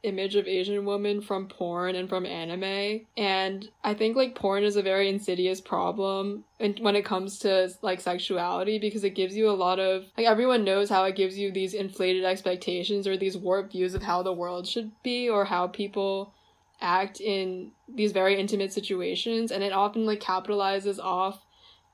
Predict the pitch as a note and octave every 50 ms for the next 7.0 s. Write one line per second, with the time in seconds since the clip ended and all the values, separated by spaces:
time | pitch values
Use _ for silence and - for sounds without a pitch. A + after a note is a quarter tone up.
0 | - - A3 G#3+ G#3 G#3 G3+ F#3+ G3 F#3+ G3+ G#3 G#3+ G#3+ G#3 G#3+ - G#3 F#3 F#3+
1 | F#3+ F#3 G3 G3 G3 - - F3+ F3 F3 F3 F#3+ G3+ G3+ G#3 B3+ G#3+ G#3 G#3+ G#3+
2 | G#3+ G#3+ - - - _ _ _ _ _ _ _ _ _ _ - A3 G#3+ G3+ G3+
3 | G3+ G3 F#3+ G3+ G3+ F#3+ F#3 F#3 F3+ F3 F3 F3 F3 G#3 G#3+ - _ _ _ _
4 | _ _ _ - G#3+ G#3 G#3 G#3+ - A3+ A3 G#3 G3 G3 F#3 - - - - -
5 | - - - G#3 G3 G3+ G3+ G3 G3 G3 G3 G#3+ G#3 G3+ G3 G3 G3 G3+ G#3 G3+
6 | F#3+ F3+ F3+ F#3 F#3+ F#3+ F#3+ F#3+ - - F#3+ F#3 F#3 F#3 F#3 F#3 F#3 F#3 F#3+ -